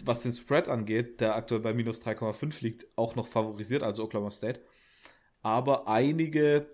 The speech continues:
behaupten jetzt, dass Texas doch eher der Favorit ist und der E S P N Matchup Predictor, der, ja, so ein, auch so ein bisschen eine komische Sache ist, ähm, <laughs> sieht mittlerweile auch Texas knapp vorne mit einundfünfzig Komma vier Prozent.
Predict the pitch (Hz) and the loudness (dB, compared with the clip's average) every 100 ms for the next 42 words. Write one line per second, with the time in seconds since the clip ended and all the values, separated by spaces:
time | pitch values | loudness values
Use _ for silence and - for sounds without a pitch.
0 | - 113 110 123 120 120 113 - 110 - | -2 0 2 0 2 0 0 0 -2 -2
1 | 135 123 123 117 113 - 120 110 104 98 | -6 -4 -4 -2 -2 -2 0 2 0 0
2 | 101 101 104 110 113 104 104 - - _ | -2 -2 -4 -4 -4 -6 -6 -12 -20 _
3 | 113 113 127 131 123 - 120 117 120 123 | 0 2 2 0 0 2 2 4 2 0
4 | 123 - 117 117 123 113 - - _ - | -2 0 0 0 0 -2 -4 -20 _ 0
5 | 107 110 107 - _ _ _ _ - 110 | 4 4 0 -8 _ _ _ _ -6 -4
6 | 107 104 113 123 143 135 127 143 - 113 | -2 -2 -2 2 2 2 0 -2 -2 -2
7 | - 135 135 113 120 - 120 127 - - | 0 -2 -2 -2 -2 0 0 -2 -6 -18
8 | - - _ - 117 113 113 113 120 - | -20 -20 _ -6 0 2 2 2 0 0
9 | 220 - - - - _ - 117 143 151 | -2 -2 -18 -20 -20 _ -8 0 2 2
10 | 147 131 120 120 117 113 - 127 - 113 | 2 6 8 10 8 6 2 -2 -2 -6
11 | - 117 104 - 113 110 107 110 113 107 | -2 -2 -2 0 0 0 0 -2 -2 -6
12 | - - - 104 - 107 107 - 107 110 | -10 -10 -6 -4 -4 -4 -4 -4 -4 -4